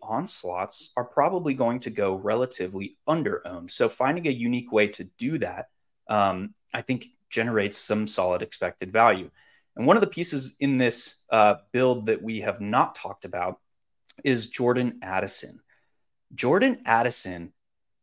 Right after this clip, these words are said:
if you look at his sixty-two yard touchdown grab last week, this was not just a corner route.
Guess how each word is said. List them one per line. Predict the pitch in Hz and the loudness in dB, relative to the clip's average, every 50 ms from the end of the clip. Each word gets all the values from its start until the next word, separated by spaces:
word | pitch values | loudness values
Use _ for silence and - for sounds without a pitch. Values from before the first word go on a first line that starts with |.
| _ _ _ _ | _ _ _ _
if | - 151 151 - | -2 -2 -2 0
you | 180 214 247 | 0 0 2
look | 359 247 214 214 214 | 6 4 4 4 4
at | 156 101 | -2 -2
his | - 165 139 - | 0 -2 -2 -2
sixty-two | - - 135 - - - 135 127 - - 127 123 | -2 -4 -4 -6 -6 -8 -8 -6 -4 -4 -2 2
yard | 123 113 104 110 110 104 | 4 6 8 6 6 4
touchdown | - 107 92 - - 113 110 113 95 | 2 -2 -2 -2 0 -2 -2 -2 0
grab | - 101 95 92 101 98 | 0 0 2 2 2 0
last | 92 92 98 92 90 - - - | -2 -4 -4 -4 -4 -6 -8 -8
week, | 90 87 101 113 165 - - - _ _ _ _ _ _ _ - | -10 -8 -8 -6 -8 -8 -10 -20 _ _ _ _ _ _ _ 2
this | - 170 - - | 2 2 2 4
was | 311 302 - | 2 2 2
not | - 143 135 117 113 127 139 143 - - 120 - - | 2 0 2 4 8 10 8 8 8 4 -8 -8 -4
just | - - 113 113 117 110 - - - - - - _ _ _ _ _ _ _ - 117 | -2 0 4 4 4 4 4 0 -6 -6 -10 -16 _ _ _ _ _ _ _ -4 -4
a | 117 110 | -4 -4
corner | - - - - 107 107 107 104 95 | -4 -10 -8 -4 -2 0 0 0 -2
route. | 87 87 87 - - - - - - | -2 -4 -4 -4 -4 -6 -12 -18 -20